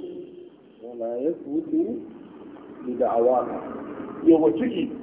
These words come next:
Speaker 2: ciki baya tabbata da da'awan macen. Ya sake da ciki, ai jama'a ku ne shaida, ya sake da kuma yana da ciki. Wannan cikin baya tabbata da da'awanta. Ba za mu yarda ba.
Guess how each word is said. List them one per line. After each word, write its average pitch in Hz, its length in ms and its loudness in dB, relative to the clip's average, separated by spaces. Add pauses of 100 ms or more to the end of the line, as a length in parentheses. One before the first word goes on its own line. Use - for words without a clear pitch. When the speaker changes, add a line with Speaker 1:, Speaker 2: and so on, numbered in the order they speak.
(520)
Speaker 2:
ciki - 240 -2
baya 170 340 10
tabbata 160 320 4
da 143 80 6
da'awan 139 320 6
macen. 123 260 -2 (1500)
Ya 147 280 4
sake 339 200 10
da - 100 2
ciki, - 280 0
ai 339 180 8 (140)
jama'a - 240 4
ku - 120 0
ne 302 120 4
shaida, 135 340 8 (360)
ya 165 200 4
sake 151 220 4
da 143 80 8
kuma 143 160 6
yana 143 180 6
da 113 60 4
ciki. - 240 -4 (960)
Wannan 135 360 6
cikin 170 300 6
baya 165 380 10
tabbata 156 380 6
da 135 100 4
da'awanta. 127 480 4 (320)
Ba 143 60 4
za 180 100 8
mu 185 80 8
yarda 143 200 8
ba. 143 120 6